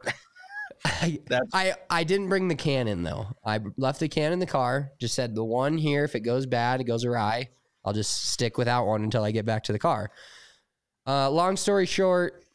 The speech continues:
Speaker 1: she gave me Flonase. Um, there was a fucking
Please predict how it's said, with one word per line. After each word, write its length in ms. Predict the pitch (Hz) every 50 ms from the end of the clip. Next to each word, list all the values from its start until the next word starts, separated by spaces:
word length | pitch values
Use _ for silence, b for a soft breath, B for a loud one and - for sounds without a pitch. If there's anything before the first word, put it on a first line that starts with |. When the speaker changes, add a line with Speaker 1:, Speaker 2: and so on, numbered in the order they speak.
| _ _ _ _
Speaker 1:
she 180 | - - 143 135
gave 200 | 131 151 156 160
me 140 | 160 156 147
Flonase. 1040 | - - 160 156 147 151 151 151 147 147 147 151 147 143 139 - - - 131 - -
Um, 460 | 120 117 113 107 107 107 110 113 113
there 200 | 113 120 123 120
was 180 | 120 117 113 113
a 340 | 117 110 110 107 107 110 104 -
fucking 640 | 123 120 120 - 120 113 110 107 107 104 101 95